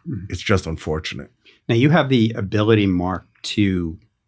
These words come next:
Speaker 1: basically have any kind of food that you want with all your restaurant concepts. And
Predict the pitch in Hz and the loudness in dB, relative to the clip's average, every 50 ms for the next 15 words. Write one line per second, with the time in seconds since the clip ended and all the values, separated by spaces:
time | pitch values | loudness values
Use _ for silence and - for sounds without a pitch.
0 | _ _ _ _ _ - - 107 127 131 - 104 92 98 92 95 92 101 104 107 | _ _ _ _ _ -6 -2 -2 -2 -2 -2 -2 -2 -2 -2 -2 -2 -4 -2 -2
1 | 101 92 90 87 - - 95 92 85 87 85 - - 85 85 85 82 85 82 - | -4 -4 -4 -6 -6 -6 -4 -4 -4 -6 -8 -8 -8 -8 -8 -6 -8 -8 -8 -10
2 | 85 85 - 87 87 78 85 80 78 85 87 82 - - - 71 76 - - 92 | -12 -10 -8 -8 -6 -6 -6 -8 -6 -8 -8 -8 -6 -8 -8 -8 -8 -6 -6 -6
3 | 90 85 - - - - - - - _ - - - - - - - - - 107 | -6 -6 -8 -10 -12 -12 -14 -16 -18 _ -20 -20 -20 -20 -20 -20 -16 -6 -4 -2
4 | 98 95 92 92 90 87 85 82 - | -2 0 0 -2 -2 -2 -4 -6 -8